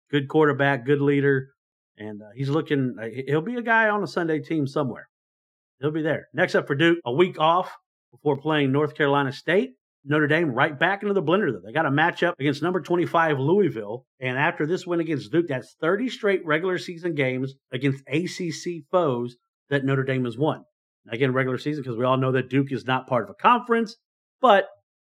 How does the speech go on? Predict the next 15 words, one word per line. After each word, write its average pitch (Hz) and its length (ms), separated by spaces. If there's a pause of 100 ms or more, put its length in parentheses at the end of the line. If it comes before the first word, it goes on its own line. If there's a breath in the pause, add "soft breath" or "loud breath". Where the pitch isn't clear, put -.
(120)
thirty 190 220
straight 160 320
games. 151 300
We'll 127 120
see 156 180
if 143 80
they 147 160
get 151 220
tested 160 380
again. 127 540 (560)
Another, 131 580
I 123 60
mean, 117 140
Ohio 165 380
State, 160 420